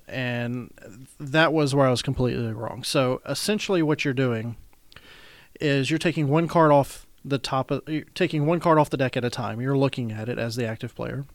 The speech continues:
and you are deciding to either keep it for yourself, put it into the auction, or putting it into the public space.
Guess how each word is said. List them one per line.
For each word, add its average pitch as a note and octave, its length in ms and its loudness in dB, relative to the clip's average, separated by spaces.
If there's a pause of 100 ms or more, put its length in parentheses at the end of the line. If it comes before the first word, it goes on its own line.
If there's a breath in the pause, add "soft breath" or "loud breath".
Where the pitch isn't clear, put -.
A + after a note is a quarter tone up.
(800)
and C3 340 0
you D3+ 180 2
are D3+ 100 4
deciding C3 560 0
to C3 200 -2
either A#2+ 280 -4
keep D#3+ 240 -6
it - 80 -10
for F3+ 120 -6
yourself, A#2 580 -6 (760 soft breath)
put E3+ 220 4
it E3 100 4
into D#3 240 4
the C#3+ 120 4
auction, B2+ 540 0 (380)
or B2+ 160 -4
putting D#3+ 340 4
it C#3+ 120 4
into C3 240 0
the A#2+ 60 -2
public A2 340 -2
space. - 460 -8